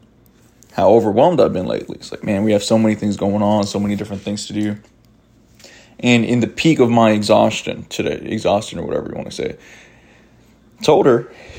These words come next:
and from a personal standpoint, I gotta get out of the mindset of trying to do everything myself. It's holding me back. It's holding Basics back. It's holding what we're doing back.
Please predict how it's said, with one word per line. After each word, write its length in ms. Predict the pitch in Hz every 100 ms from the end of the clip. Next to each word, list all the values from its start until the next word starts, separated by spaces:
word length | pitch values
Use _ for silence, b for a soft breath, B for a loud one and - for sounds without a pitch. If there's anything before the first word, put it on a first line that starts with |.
| B
and 100 | -
from 120 | 123 117
a 80 |
personal 340 | 101 180 220 117
standpoint, 420 | 113 107 107 110
I 100 | 110
gotta 200 | 127 123
get 180 | 120 117
out 140 | 113
of 60 | 107
the 60 |
mindset 480 | 104 107 123 117 104
of 80 | 98
trying 220 | - 107
to 60 | 104
do 160 | 104
everything 320 | 98 95 87 87
myself. 580 | 71 104 107 - - _ _
It's 160 | -
holding 260 | - 107 87
me 80 | -
back. 320 | - 110 -
It's 80 | -
holding 360 | 90 101 90
Basics 380 | 104 110 - -
back. 260 | - 104 92
It's 100 | -
holding 240 | 110 101
what 100 | 95
we're 120 | 78
doing 280 | 76 92 87
back. 320 | - 87 -